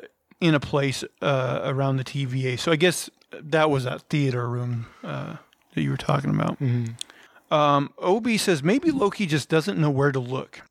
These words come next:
Speaker 1: So Obi theorizes that if Loki collects all of his friends, um,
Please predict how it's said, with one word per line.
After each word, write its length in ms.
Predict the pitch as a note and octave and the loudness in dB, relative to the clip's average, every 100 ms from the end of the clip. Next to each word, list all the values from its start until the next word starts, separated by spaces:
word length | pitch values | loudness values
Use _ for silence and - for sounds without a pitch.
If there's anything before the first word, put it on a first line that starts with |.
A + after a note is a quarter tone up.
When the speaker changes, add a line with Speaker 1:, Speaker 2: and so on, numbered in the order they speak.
| _ - - - | _ -18 -16 0
Speaker 1:
So 160 | F3+ | 2
Obi 420 | F3+ G3+ C#4 A#3+ | 4 4 2 0
theorizes 840 | A3+ - E3+ D#3 C#3 C#3 B2+ C#3 C3 | 0 2 4 6 4 2 0 -4 -4
that 200 | C#3+ D3+ | 0 0
if 140 | C3+ | 0
Loki 360 | D3 E3 F#3+ G#3+ | 2 2 2 -2
collects 420 | - E3+ D3 - | 2 2 2 0
all 300 | - D3+ F#3+ | 0 4 4
of 80 | C4 | 2
his 160 | C4+ - | 0 -2
friends, 720 | - F#3+ F3 C#3+ C#3+ C#3 - _ - _ | -2 2 4 2 0 -2 -8 _ -20 _
um, 560 | E3+ D3+ C#3+ C3+ C#3 | 2 4 4 2 0